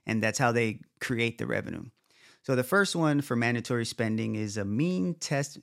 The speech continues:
V A disability compensation for re-, for veterans with high income. Ultimately, what they're trying to say is, if you retire from the military and you get a well-paying job, then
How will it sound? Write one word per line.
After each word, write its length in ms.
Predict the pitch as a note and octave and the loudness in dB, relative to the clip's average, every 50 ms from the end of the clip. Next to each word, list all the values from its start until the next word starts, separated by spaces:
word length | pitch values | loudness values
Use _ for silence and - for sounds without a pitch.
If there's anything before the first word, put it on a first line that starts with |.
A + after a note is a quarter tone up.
| _ - | _ -16
V 360 | B2 G2+ G#2+ A#2+ B2 B2+ B2 | -10 -6 -2 0 2 4 4
A 160 | A#2+ A#2+ A#2+ | 4 4 2
disability 520 | A2 A2 G#2+ - G2+ G2 A2 G#2+ G#2+ G#2+ G2+ | 0 -2 -2 -2 -2 -2 -2 -2 0 -2 -2
compensation 720 | - A#2+ G#2+ G2+ - G2 - - A#2+ A#2 G#2 - A2 G#2 | -2 -2 -4 -2 -4 -4 -4 -2 -2 -2 -2 -2 -4 -6
for 140 | - G#2+ | -6 -6
re-, 260 | G#2 G#2 A2 A#2 - - _ - - | -4 -2 -2 -2 -2 -4 _ -20 -16
for 120 | - - | -12 -8
veterans 640 | F#2+ G#2 A#2 B2 B2 B2 B2+ B2+ B2 A#2+ A#2+ - G#2+ | -2 0 2 4 4 4 4 4 2 2 0 -2 -2
with 220 | G#2+ A2+ A2+ - | -2 -2 -2 -2
high 360 | - - - - A2 G#2+ A2 | -4 -8 -2 0 0 2 0
income. 580 | - - - - - - - - - - A#2+ - _ _ _ _ _ _ _ _ _ _ _ _ _ _ _ _ _ _ _ _ _ - C3 | -2 -4 -6 -8 -6 -8 -8 -10 -12 -14 -20 -20 _ _ _ _ _ _ _ _ _ _ _ _ _ _ _ _ _ _ _ _ _ 0 2
Ultimately, 460 | C#3+ C#3 - D#3 D3 C#3+ C3+ C#3 C3 | 2 2 2 -2 0 0 0 0 0
what 180 | C3+ C3+ C3+ | 0 0 0
they're 140 | C3+ B2+ C3 | 0 -2 -2
trying 260 | A#2 - C3 B2+ B2+ | -2 0 0 0 0
to 80 | B2 A#2+ | 0 -2
say 320 | - - C#3 C#3 C#3+ C#3+ | -2 -2 0 0 2 2
is, 420 | C#3+ C#3+ C#3+ C#3+ C#3 - - - - _ _ _ _ _ _ _ _ _ _ _ _ _ - | 2 2 2 0 -2 -4 -6 -10 -12 _ _ _ _ _ _ _ _ _ _ _ _ _ -8
if 260 | C3 A#2 - - - | -8 -6 -6 -8 -6
you 600 | B2 C3 D3+ D#3+ E3 E3 D#3+ D#3+ D#3+ D#3+ D#3+ D3 - - _ _ _ _ - | -2 2 2 4 4 4 2 2 2 0 -2 -4 -8 -12 _ _ _ _ -4
retire 540 | B2 B2 A#2+ - - C#3 C3 C#3 C#3+ D3 C#3+ | -4 -4 -2 -2 0 2 2 2 2 0 -2
from 240 | - D3 C3+ C3+ | -2 -2 -2 0
the 60 | C3+ C3+ | 0 0
military 760 | C3 C3+ C3+ B2+ B2 A#2+ - A#2+ A2 G#2+ G#2+ G#2+ A2 A#2+ - _ _ _ _ _ _ _ _ _ _ _ _ _ _ _ _ _ | 0 2 2 2 0 0 0 -2 -2 0 -2 -2 -4 -6 -10 _ _ _ _ _ _ _ _ _ _ _ _ _ _ _ _ _
and 240 | - G#2+ A2 A2+ A#2 | 0 0 2 2 2
you 120 | C3+ D3+ D3+ | 2 2 2
get 180 | D3+ C#3 B2+ | 4 4 4
a 80 | A2+ G2+ | 4 4
well-paying 720 | G2 F#2+ A2+ C3 D#3 F3+ E3+ - F3 E3+ E3+ E3 E3 D#3+ C#3 | 2 2 4 6 6 6 4 4 4 4 4 4 2 2 2
job, 460 | C#3 C#3 C3 A#2 G#2+ G2+ G2+ G#2 G#2 - _ _ _ _ _ _ _ _ _ _ _ _ _ _ _ | 4 4 6 6 6 4 2 -2 -6 -12 _ _ _ _ _ _ _ _ _ _ _ _ _ _ _
then 560 | - A2 G#2 B2 A#2+ A#2 A2+ A2 A2+ A2 - | -16 -8 -4 -2 -2 0 0 0 -2 -2 -4